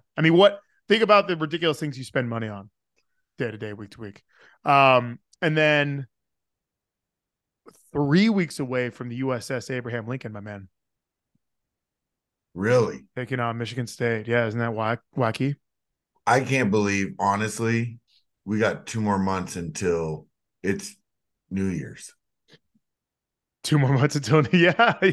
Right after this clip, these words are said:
Speaker 1: that's one way to look at it.
Speaker 2: Bro, I'm, I'm tripping out on that right now because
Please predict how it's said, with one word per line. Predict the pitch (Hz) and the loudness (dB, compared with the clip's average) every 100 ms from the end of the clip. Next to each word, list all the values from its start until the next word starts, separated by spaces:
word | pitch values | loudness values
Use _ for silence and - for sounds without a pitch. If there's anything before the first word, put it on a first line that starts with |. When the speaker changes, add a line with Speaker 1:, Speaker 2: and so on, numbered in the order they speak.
| - | 4
Speaker 1:
that's | 175 190 | 4 4
one | 170 180 | 2 2
way | 170 | 2
to | |
look | 151 151 | 2 2
at | 160 | 4
it. | |
Speaker 2:
Bro, | 123 123 123 120 | 6 8 8 8
I'm, | 127 147 160 156 147 120 | 8 8 8 6 4 2
I'm | 120 147 160 135 101 - | 4 6 6 4 0 -2
tripping | - 147 - 120 | 4 4 4 0
out | 117 120 | 0 0
on | 113 107 98 | 0 -2 -4
that | 95 104 113 - | -4 -4 -4 -6
right | 80 76 76 | -14 -16 -18
now | 78 71 71 | -20 -18 -16
because | 92 73 92 87 80 - | -16 -4 -2 -2 -4 -10